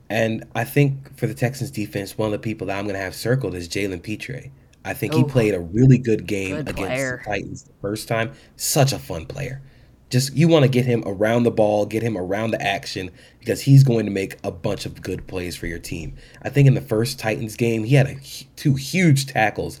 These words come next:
Speaker 1: on Derrick Henry. And Jalen Petre's, like, maybe, like, five eleven, two oh five, two ten.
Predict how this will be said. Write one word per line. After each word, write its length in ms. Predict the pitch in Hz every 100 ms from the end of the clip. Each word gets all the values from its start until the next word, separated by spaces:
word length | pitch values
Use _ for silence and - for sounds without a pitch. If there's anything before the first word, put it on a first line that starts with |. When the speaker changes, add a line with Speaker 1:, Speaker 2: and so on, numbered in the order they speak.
| - -
Speaker 1:
on 120 | - 95
Derrick 340 | 110 113 95
Henry. 280 | - 90 80
And 80 | 82
Jalen 260 | 151 165 135
Petre's, 360 | 120 - 85
like, 160 | 85 71 - -
maybe, 180 | 101 110
like, 140 | 95
five 400 | - - 87 92
eleven, 520 | 90 90 90 92 98 - _
two 220 | - 107 101
oh 60 |
five, 420 | 92 87 90 95
two 120 | - 95
ten. 360 | - 92 95